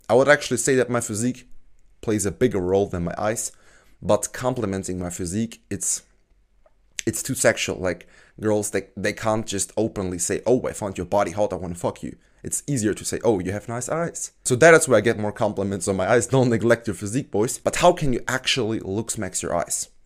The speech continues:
Well, it's very simple. You open your phone, you go to settings, you go to genetics, and then you switch on hunter eyes. Okay, jokes aside, what can you actually improve about your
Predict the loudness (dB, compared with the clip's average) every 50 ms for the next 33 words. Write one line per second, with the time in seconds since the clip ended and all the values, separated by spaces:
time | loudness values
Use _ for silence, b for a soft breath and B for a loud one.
0 | -20 -20 _ -20 -20 _ -6 -6 -4 2 2 2 2 2 0 -2 -2 -4 -6 -8
1 | -10 -12 _ b b b b b b b b b b b b _ 0 4 6 6
2 | 6 6 4 0 0 0 0 0 0 0 0 -4 -8 -12 -16 _ _ _ _ _
3 | _ -12 -2 2 2 2 2 2 0 0 0 0 -2 -4 -4 -4 -2 -4 -4 -6
4 | -8 _ _ _ _ -4 -2 2 2 2 2 0 -4 -8 -6 -6 -4 -2 0 0
5 | 0 0 0 -2 -4 -6 -8 _ _ _ _ _ _ _ _ _ -6 -4 -2 -2
6 | -2 -2 -2 -4 -4 -2 -2 -4 -4 -4 -6 -8 -8 -8 -8 -8 -6 -6 -6 -4
7 | -4 -4 -6 -6 -8 -8 -10 _ _ -2 0 0 0 2 6 6 6 6 6 4
8 | 2 4 2 2 2 -2 -10 -20 _ _ _ -18 -2 4 6 6 6 6 8 8
9 | 8 8 8 2 -4 -4 -2 -2 -2 -2 -2 -2 -4 -6 -8 -10 -6 -4 -2 -2
10 | -2 -2 -6 -8 -8 -10 -10 -10 -12 -14